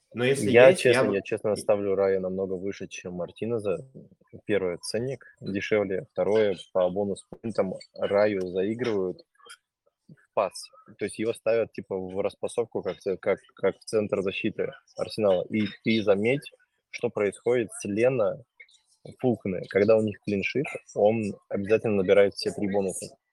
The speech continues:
Speaker 2: Потому что он тоже играет большую роль в распасовке и в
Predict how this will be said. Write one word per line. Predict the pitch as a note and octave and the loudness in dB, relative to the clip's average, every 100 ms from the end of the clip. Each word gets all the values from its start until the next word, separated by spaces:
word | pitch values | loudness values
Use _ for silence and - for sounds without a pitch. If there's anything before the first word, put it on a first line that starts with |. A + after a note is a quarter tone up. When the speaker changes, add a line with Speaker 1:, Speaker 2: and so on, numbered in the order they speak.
| _ _ - | _ _ -6
Speaker 2:
Потому | G#2 A2+ | -4 -2
что | A2 | 0
он | G#2+ | 0
тоже | G2+ A#2+ G#2+ | 0 -2 0
играет | F#2+ G2+ G2 F2+ - - _ _ _ - | 0 0 0 0 -6 -20 _ _ _ -20
большую | - G#2 G#2 - A2 | -10 -4 -4 -2 -2
роль | G2+ B2 | -2 -2
в | A2+ F#2+ | -4 -6
распасовке | F#2+ G2 - A#2+ - F#2+ | -8 -8 -6 -6 -4 -8
и | - | -6
в | - | -6